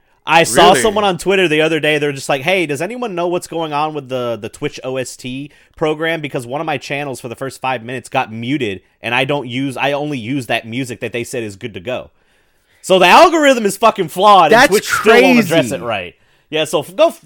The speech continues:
Speaker 1: Twitch can go fuck itself on D M C A shit.
Speaker 3: That's crazy. I luckily have
Speaker 1: Yeah.
Speaker 3: not gotten hit. Like, I, I don't give a fuck. All the music that I play are all from, like, Guilty Gear, Under Night in-Birth, fucking BlazBlue, Third Strike,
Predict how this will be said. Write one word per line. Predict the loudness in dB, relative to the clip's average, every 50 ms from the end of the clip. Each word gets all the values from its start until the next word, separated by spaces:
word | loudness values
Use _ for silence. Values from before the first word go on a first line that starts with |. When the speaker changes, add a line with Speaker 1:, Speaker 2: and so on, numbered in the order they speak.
| -20 -14 -8
Speaker 1:
Twitch | -8 -8 -8 -8
can | -6 -2
go | -2 -2
fuck | -2 _ 0 0 0 0
itself | -6 -10 -4 -2 -2 -2 -2 -4
on | -8 -6
D | -6 -6 -6
M | -6
C | -8 -10 -6 -4
A | -4 -4
shit. | -4 -6 -12 -20 -20 -14 _ 0
Speaker 3:
That's | 2 4 4 4 2 -2
crazy. | -14 -14 -12 -4 0 2 2 2 2 0 -4 -6 -6 -8 -10 -10 -12 -16 _ _ _ _ _ _ _ _ _ _ _ _ _ _ _ _ _ _ 0
I | 4 6 6 6 6
luckily | 6 4 4 2 0 -2 0 4
have | 4 4 4
Speaker 1:
Yeah. | 4
Speaker 3:
not | 2 0 0 0 -2 -2
gotten | -2 -2 -2 -4
hit. | -4 -4 -2
Like, | -2 -2 -2 -2 -6 -12 -12 _ -2
I, | 2 2 2 2
I | 2 2 4
don't | 4 4 2 0
give | -4 -8
a | -10
fuck. | -10 -10 -12 -12 -10 -4
All | 0 2 4 4 4
the | 2 2
music | 0 0 -2 -4 -4 -6
that | -6 -6
I | -6 -6
play | -6 -8 -6 -4 -4 -4 -4
are | -4 -8 -6
all | -6 -8 -8 -8
from, | -8 -10 -10 -8 -6
like, | -6 -8 -8 -10 _ -16 -20 -16 -10
Guilty | -6 -4 -4 -4 -6 -8
Gear, | -12 -8 -6 -4 -4 -2 -4 -6 -6 _ -8
Under | -6 -6 -4 -4
Night | -4 -6 -6 -6 -8
in-Birth, | -8 -8 -8 -8 -8 -8 -8 -8 -8 -10 -12 _
fucking | -12 -10 -10 -10 -10 -12 -12 -12 -10 -10 -10 -12 -14 -16 -18 -20 -20 _ _ _ _ _ _ _ -12
BlazBlue, | -8 -4 -2 -2 -2 -2 -4 -6 -8 -10 -6 -4 -4 -4 -4 -4 -6 -8 -8 -10
Third | -6 -4 -4 -4 -4 -6 -10
Strike, | -14 -14 -10 -6 -6 -4 -4 -4 -6 -6 -8 -12 _ _